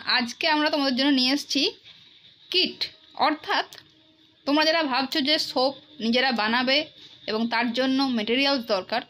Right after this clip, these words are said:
তো আমরা কিন্তু আজকে সেই ধরনের ভিডিও বানাচ্ছি যেখানে তোমরা মেটেরিয়ালসের খোঁজ পাবে। তো দেখো, আমাদের কাছে এই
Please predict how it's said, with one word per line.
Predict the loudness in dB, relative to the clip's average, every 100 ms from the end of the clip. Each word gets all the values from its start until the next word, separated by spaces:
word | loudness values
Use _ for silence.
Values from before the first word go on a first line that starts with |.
| _ _ _ _ _ -12
তো | -12 _
আমরা | 2 2 2
কিন্তু | 2 0 2
আজকে | 0 0 -2 -4 -4
সেই | -2 -2 0 0 0
ধরনের | 0 0 0
ভিডিও | 0 0 0
বানাচ্ছি | 2 0 -2 -4
যেখানে | -4 -2 -2
তোমরা | -2 -2
মেটেরিয়ালসের | 0 0 0 0 0 -2 -6
খোঁজ | -10 -10 -6
পাবে। | -4 -4 -10 -18 -20 -20 -20 -20 -20 _
তো | -2
দেখো, | 0 2 2 2 2
আমাদের | 0 2 2 0
কাছে | 0 -2 0
এই | 0